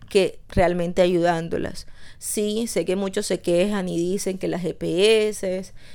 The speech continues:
que muchos profesionales, eh, no tienen la forma o no se sienten cómodos al momento de asistir a una terapia,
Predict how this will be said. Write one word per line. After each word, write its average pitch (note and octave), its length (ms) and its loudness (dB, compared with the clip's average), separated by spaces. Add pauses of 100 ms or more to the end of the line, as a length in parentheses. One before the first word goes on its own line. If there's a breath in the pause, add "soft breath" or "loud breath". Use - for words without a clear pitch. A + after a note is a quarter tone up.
(120)
que G3 280 2
muchos G3+ 280 -2
profesionales, F3+ 920 0 (300 soft breath)
eh, F#3+ 280 2
no F#3+ 200 0
tienen G3 280 0
la F#3+ 120 0
forma F#3+ 640 0
o G3 160 2
no F#3+ 80 0
se F#3+ 100 -2
sienten F#3 400 -2
cómodos F#3 460 2
al F#3+ 100 0
momento F3 460 -4
de E3+ 100 2
asistir F3+ 360 -4
a - 20 -4
una E3 200 -8
terapia, G3 680 0